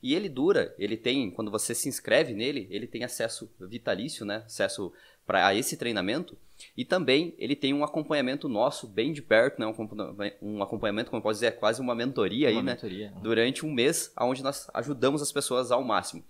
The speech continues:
Speaker 1: E pra quem que é esse treinamento, né? São pra aquelas pessoas que,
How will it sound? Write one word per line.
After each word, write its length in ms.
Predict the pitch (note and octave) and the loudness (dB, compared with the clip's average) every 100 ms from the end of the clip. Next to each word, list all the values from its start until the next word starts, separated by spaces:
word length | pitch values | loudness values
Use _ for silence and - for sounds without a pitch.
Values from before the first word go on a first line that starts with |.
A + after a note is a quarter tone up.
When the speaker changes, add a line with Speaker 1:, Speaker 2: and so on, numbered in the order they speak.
| - - - | -20 -20 -14
Speaker 1:
E 80 | - | -6
pra 140 | D#3+ | -4
quem 280 | - D#3+ G#3 | -2 -6 -6
que 200 | - B2+ | -2 4
é 280 | C#3+ A#2 G2 | 4 4 0
esse 200 | - - | -6 0
treinamento, 560 | A2 G2+ F#2+ F#2 F2 | 0 2 0 -2 -4
né? 180 | F2 F#2 | -8 -6
São 160 | - D3 | -6 -6
pra 80 | |
aquelas 220 | F3 E3+ - | -4 -4 -4
pessoas 540 | F#3 - D#3+ F#3 F#3 | -6 -4 -2 -2 -4
que, 340 | - C#3+ - | -4 -4 -4